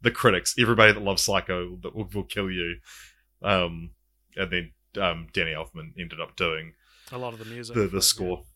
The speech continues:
Speaker 1: Yeah.
Speaker 2: Yeah, yeah. Well, I got some dumb I M D B trivia to close out the Psycho ninety-nine ninety-eight discussion.
Speaker 1: Mm-hmm.
Speaker 2: Uh, Norman's first scene where he and Marion meet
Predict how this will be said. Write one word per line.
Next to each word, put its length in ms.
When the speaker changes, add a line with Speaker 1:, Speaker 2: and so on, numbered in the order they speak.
Speaker 1:
Yeah. 140
Speaker 2:
Yeah, 180
yeah. 140
Well, 140
I 120
got 220
some 340
dumb 240
I 160
M 60
D 100
B 120
trivia 400
to 220
close 340
out 320
the 460
Psycho 380
ninety-nine 420
ninety-eight 440
discussion. 680
Speaker 1:
Mm-hmm. 260
Speaker 2:
Uh, 240
Norman's 760
first 420
scene 540
where 240
he 160
and 120
Marion 480
meet 280